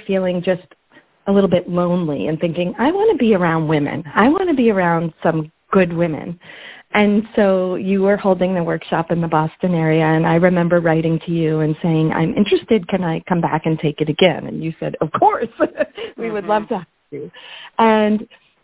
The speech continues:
Speaker 1: and, you know, it was great to come back 'cause I felt so comfortable. It, it,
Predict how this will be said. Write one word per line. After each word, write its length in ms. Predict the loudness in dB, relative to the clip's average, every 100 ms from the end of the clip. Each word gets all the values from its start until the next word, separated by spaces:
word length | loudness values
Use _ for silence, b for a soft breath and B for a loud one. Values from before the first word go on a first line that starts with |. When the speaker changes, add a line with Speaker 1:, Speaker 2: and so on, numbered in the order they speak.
| _ -2
Speaker 1:
and, 240 | -2 -2
you 140 | -2 0
know, 200 | 2 0
it 100 | 0
was 160 | -2 -4 -6
great 500 | -2 2 2 0 -2
to 80 | -4
come 220 | 0 2
back 200 | 2 0
'cause 120 | -6 -8
I 100 | -4
felt 300 | -2 -2 _
so 140 | -6 -6
comfortable. 560 | -4 -4 -2 0 2 4
It, 200 | 2 -2
it, 180 | -6